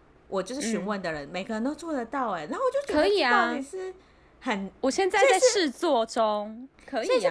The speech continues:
Speaker 1: 不会的人才是少数，是不是？<laughs>
Speaker 2: 不会的人才少数吧，而且这个不是，这个动作不是感觉好像以前哪一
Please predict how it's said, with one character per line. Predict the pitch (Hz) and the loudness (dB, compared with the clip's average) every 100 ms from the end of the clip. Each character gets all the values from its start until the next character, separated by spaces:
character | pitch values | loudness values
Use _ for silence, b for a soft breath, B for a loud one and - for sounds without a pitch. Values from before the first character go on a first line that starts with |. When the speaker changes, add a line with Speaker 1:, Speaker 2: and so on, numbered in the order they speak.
| 302 | 2
Speaker 1:
不 | 277 | 2
会 | - 440 285 | 6 6 8
的 | 240 | 4
人 | 208 214 | 2 0
才 | 220 208 | -4 -4
是 | 277 | -6
少 | 269 165 - | -6 -8 -8
数， | - 180 | -10 -10
是 | 185 | -10
不 | 160 185 | -14 -12
是？ | - 214 | -10 -10
<laughs> | - - - - - - - - - - - | -10 -16 -18 -20 -20 -20 -20 -20 -20 -20 -6
Speaker 2:
不 | 254 | -2
会 | 311 392 | 0 2
的 | |
人 | 277 220 | 0 0
才 | 254 294 | -2 -2
少 | 294 180 | -2 -4
数 | 170 269 | -4 -6
吧， | 220 | -2
而 | 196 | -2
且 | 381 427 | 0 -2
这 | 480 | 0
个 | 466 277 | 0 0
不 | 269 | -2
是， | 277 381 | -4 -4
这 | 277 466 | -4 -2
个 | 415 302 | 0 -2
动 | - 381 339 | 0 0 0
作 | 359 311 | -2 -4
不 | 240 | -4
是 | 247 330 | -4 -4
感 | 233 | -4
觉 | 202 | -4
好 | 202 208 | -4 -4
像 | 285 | -4
以 | 233 | -6
前 | 190 - 185 | -6 -6 -4
哪 | 185 | -4
一 | 156 | -6